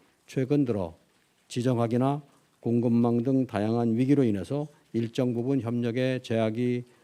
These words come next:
있었던 것도 사실입니다. 따라서 우리 정부는 의장국으로서 역내 최대 다자 플랫폼으로서 에이펙의 적실성을 강화하고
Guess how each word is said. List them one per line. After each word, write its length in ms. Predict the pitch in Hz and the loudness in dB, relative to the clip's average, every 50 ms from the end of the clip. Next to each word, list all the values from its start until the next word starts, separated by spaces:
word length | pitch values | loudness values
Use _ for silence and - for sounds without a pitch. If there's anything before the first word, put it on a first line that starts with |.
| _ _ - | _ _ -8
있었던 360 | 117 - 127 117 123 113 113 | -4 -2 -2 0 0 0 0
것도 380 | 107 107 - - 135 131 131 120 | 0 -2 -4 -4 -2 -2 -2 -2
사실입니다. 640 | - 123 107 - 104 101 85 76 76 - - 65 - _ _ _ _ _ - - - - - - - _ _ _ _ _ _ _ | -4 -4 -6 -4 -4 -4 -6 -6 -8 -10 -14 -16 -18 _ _ _ _ _ -20 -20 -20 -20 -20 -20 -20 _ _ _ _ _ _ _
따라서 320 | - 123 131 127 113 156 | -2 -2 -2 0 0 2
우리 160 | 147 143 143 | 2 2 2
정부는 520 | 127 135 135 139 139 143 123 107 104 110 113 | 2 2 2 2 2 2 0 0 0 -2 -2
의장국으로서 1120 | 113 120 127 147 143 139 135 135 131 139 135 135 123 - - 156 151 151 160 185 202 240 - - | -2 0 2 4 4 4 4 2 2 0 0 0 0 0 0 0 0 0 -2 -6 -10 -16 -14 -6
역내 600 | 127 123 127 127 131 135 135 139 139 135 139 139 165 220 - _ _ | -4 0 2 4 4 4 4 4 4 2 0 -2 -4 -10 -16 _ _
최대 600 | - - 170 165 160 160 156 165 165 165 165 165 | -6 -2 0 2 2 4 4 4 4 4 2 0
다자 380 | 165 - 123 113 135 131 131 123 - _ - | -4 -6 -6 -4 -4 -4 -4 -6 -8 _ -10
플랫폼으로서 880 | - 143 139 - - - 131 135 143 139 131 110 - - 117 113 110 - | -8 -8 -8 -8 -8 -8 -4 -2 -2 0 -2 -2 -4 -4 -4 -2 -2 -2
에이펙의 480 | 120 120 123 117 - 120 120 120 113 | -2 -2 -2 -2 -2 -2 -2 -2 -2
적실성을 800 | - - 123 - - - - 156 143 123 - 151 147 151 156 139 | -2 -4 -8 -8 -8 -6 -4 -4 -2 -2 0 0 2 2 2 2
강화하고 600 | 107 113 107 98 90 90 87 80 85 82 78 - | 0 0 -2 0 0 -2 -2 -4 -6 -6 -8 -8